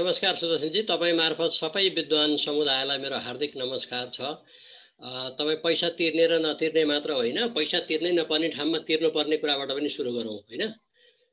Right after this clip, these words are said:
जहाँ अब अहिले अणसरले अलिकति कुरा निकाल्नुभयो, भाद्र एक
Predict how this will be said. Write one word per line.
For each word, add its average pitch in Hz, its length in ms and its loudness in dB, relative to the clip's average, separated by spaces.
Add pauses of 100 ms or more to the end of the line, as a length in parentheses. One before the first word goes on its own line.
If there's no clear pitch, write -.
(260)
जहाँ 147 840 0
अब 139 100 -6
अहिले 170 300 4
अणसरले 165 580 0
अलिकति 165 260 0
कुरा 170 180 -2
निकाल्नुभयो, 160 1000 2
भाद्र 117 360 -4
एक 165 240 2